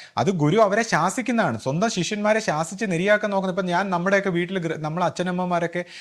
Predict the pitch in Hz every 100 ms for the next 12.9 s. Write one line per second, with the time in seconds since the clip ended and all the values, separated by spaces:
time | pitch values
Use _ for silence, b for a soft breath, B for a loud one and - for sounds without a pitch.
0 | B 160 160 165 160 180 170 175 147 165
1 | 175 180 175 165 147 147 165 190 170 170
2 | 143 160 165 170 170 165 175 180 165 185
3 | 156 151 170 185 190 180 170 196 180 170
4 | 135 - b 139 175 196 202 165 196 240
5 | 226 185 98 - b b b 151 208 190
6 | 208 185 214 208 208 202 226 202 185 190
7 | 214 214 214 208 196 196 185 170 123 95
8 | B B - 120 147 208 240 170 95 113
9 | 156 196 123 131 175 170 165 160 160 156
10 | 139 143 135 120 165 156 143 139 135 131
11 | B B 113 120 139 131 131 120 117 104
12 | 104 135 135 147 185 208 233 240